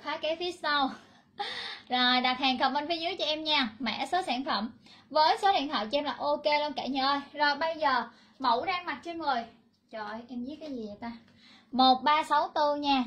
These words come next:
chờ em xíu nha cả nhà ơi. Một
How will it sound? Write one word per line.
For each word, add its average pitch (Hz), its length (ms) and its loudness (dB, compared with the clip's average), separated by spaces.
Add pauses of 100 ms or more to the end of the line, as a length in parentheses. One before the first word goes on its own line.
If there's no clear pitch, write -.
chờ 233 100 -2
em 254 180 0
xíu 277 260 0
nha 370 180 -8
cả 220 80 -6
nhà 220 160 -2
ơi. 247 320 0 (2250)
Một 214 400 4